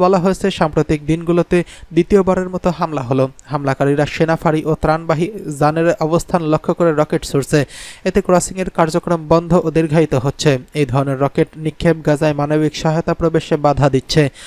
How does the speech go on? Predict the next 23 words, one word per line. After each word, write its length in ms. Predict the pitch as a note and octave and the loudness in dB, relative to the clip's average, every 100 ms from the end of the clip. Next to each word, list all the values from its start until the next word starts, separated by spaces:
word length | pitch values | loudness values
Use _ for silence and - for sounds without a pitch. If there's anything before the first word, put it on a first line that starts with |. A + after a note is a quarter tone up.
| - - - | -20 -10 -2
আইডিএফ 300 | E3+ G3 G#3 E3+ E3 | 0 2 0 0 0
বলছে, 220 | E3 G#3 E3+ | 2 0 0
গাজায় 260 | D#3 E3+ E3 | 2 2 0
বেসামরিক 440 | D#3+ F3+ E3+ E3+ E3 | -2 -2 -2 -2 -2
নাগরিকদের 440 | D3 D#3+ D#3 E3 D#3 | 0 0 0 -4 -2
মানবিক 320 | D3+ D#3 D#3 D3+ - | -2 -2 -2 -4 -2
সহায়তা 400 | D3+ D#3+ E3 F3 - | 0 0 0 0 2
প্রদানের 360 | E3 E3 E3 D3+ | 0 0 -2 -2
জন্য 160 | D3+ E3 E3+ - - - | -2 -2 -4 -10 -20 -4
কারাম 240 | E3 E3+ F3+ E3 | 0 2 0 -2
সালেম 300 | - D#3+ E3+ F3 - | -2 -2 -2 -4 2
ক্রসিং 320 | E3+ - F3+ E3+ | 4 4 -2 0
পুনরায় 340 | D#3+ D3 D3 - | 2 4 4 2
চালু 180 | D3 D#3+ | 2 2
করতে 200 | D#3+ - D#3+ | 2 0 0
প্রয়োজনীয় 420 | E3+ D#3+ E3 E3+ - | 2 2 0 -2 -2
তার 120 | E3 D#3 | -2 -2
নিরাপত্তা 420 | D3+ - E3 E3+ D#3 | -2 -2 -2 -2 -2
নিশ্চিতে 300 | - E3 D#3+ - | -4 -2 -2 0
কাজ 140 | D#3 D3 - | 0 0 -2
চলছে। 320 | C#3+ C3+ - C#3 - - - - | -2 -2 0 -2 -2 -12 -14 -2
এর 80 | F#3 F#3+ | 0 0
আগে 140 | F3 | 0